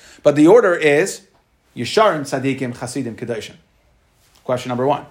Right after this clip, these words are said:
Question number two, which is bothering me, is, okay, oh, and they bring a raya for Rashi that Yisharim are greater than tzadikim,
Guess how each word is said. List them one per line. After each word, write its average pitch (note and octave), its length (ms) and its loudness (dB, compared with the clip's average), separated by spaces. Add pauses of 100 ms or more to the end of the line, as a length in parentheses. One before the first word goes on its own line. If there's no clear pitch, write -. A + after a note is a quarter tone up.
(240)
Question F3 280 2
number D#3 180 -4
two, A3+ 460 2 (580)
which C#3 140 -10
is C#3+ 60 -10
bothering C#3 360 2
me, C#3 140 -2
is, C#3 260 -6 (220)
okay, C#3 400 -2 (420)
oh, F3+ 220 4
and E3+ 240 -4
they E3 80 0
bring G3+ 160 0
a F3 40 2
raya F3+ 400 4
for D#3+ 120 0
Rashi D#3+ 600 0
that D#3 180 -4
Yisharim E3 460 -6
are D3 100 -6
greater D#3+ 260 -6
than D3 140 -10
tzadikim, C3 520 -8